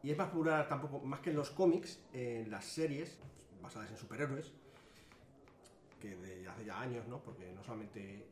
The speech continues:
yo estoy pensando ahora sobre todo en las series como Flash, Arrow, eh, Sup-, Supergirl y, y demás, que tienen ese rollo de serie en el que ahí está el superhéroe y todo su equipo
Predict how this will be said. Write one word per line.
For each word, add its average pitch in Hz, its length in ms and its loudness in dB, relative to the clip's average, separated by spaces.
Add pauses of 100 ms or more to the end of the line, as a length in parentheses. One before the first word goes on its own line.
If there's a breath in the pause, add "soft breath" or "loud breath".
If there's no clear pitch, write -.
(120)
yo 113 60 -14
estoy 117 140 -12
pensando 131 280 -4
ahora 135 100 -2
sobre 131 180 -4
todo 131 180 -2
en 139 40 0
las 131 120 -4
series 120 200 -8
como 98 600 -8
Flash, 127 680 0 (160)
Arrow, 123 800 0
eh, 95 520 -8
Sup-, 107 520 -12
Supergirl 123 640 -6
y, 98 260 -12 (100)
y - 20 -12
demás, 110 480 -8
que 90 340 -12
tienen 113 220 -6
ese 101 380 -8 (460)
rollo 113 220 -4
de 107 120 -6
serie 107 600 -8 (200)
en 101 80 -10
el 101 100 -12
que 98 180 -12 (220)
ahí 98 180 -10
está 120 200 -10
el 107 40 -6
superhéroe 123 540 -4 (300)
y 107 100 -10
todo 110 240 -8
su 110 380 -8
equipo 131 360 -10